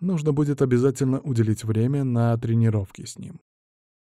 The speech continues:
Оставив графа в полной мере насладиться сражением с оставшимся соперником и победой над ним, я метнулся в центр зала, где все еще стоял глава нападающих, не выпуская кристалл из руки.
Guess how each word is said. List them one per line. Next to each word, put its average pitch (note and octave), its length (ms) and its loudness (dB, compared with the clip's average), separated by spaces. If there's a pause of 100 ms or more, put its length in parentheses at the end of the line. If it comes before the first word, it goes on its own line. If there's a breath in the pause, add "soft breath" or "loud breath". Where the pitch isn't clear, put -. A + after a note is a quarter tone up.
(340)
Оставив C#3+ 560 6
графа C#3+ 420 6
в - 120 -4
полной D3+ 420 6
мере C#3 340 6
насладиться B2+ 600 2
сражением A#2 560 2
с A2 80 -4
оставшимся A2+ 560 -2
соперником D#3 920 2
и D3 120 -2
победой A#2 540 2
над E3+ 260 0
ним, G3+ 220 0 (640)
я C#3+ 160 8
метнулся F#3 460 6
в - 60 -4
центр D#3 320 4
зала, E3 360 6
где B2 240 4
все B2+ 160 2
еще B2 180 2
стоял B2+ 340 4
глава A#2 280 4
нападающих, A2+ 640 0
не A2+ 100 2
выпуская A#2 500 -2
кристалл A#2 460 -4
из G#2 80 -4
руки. - 400 -8